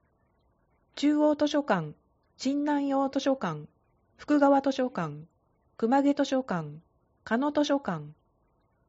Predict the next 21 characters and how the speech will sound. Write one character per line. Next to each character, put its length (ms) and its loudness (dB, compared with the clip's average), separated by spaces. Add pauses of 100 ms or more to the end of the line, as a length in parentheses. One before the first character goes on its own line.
(220)
十 200 2
二 120 0
月 220 -2
二 120 2
十 160 0
八 280 -6
日 240 -4
か 120 -4
ら 160 -4 (120)
一 200 -4
月 260 0
四 140 -2
日。 320 -8 (1700)
永 240 2
源 240 2
山 240 0
公 320 6
園 260 -4
夢 220 0
風 240 2
車、 280 -2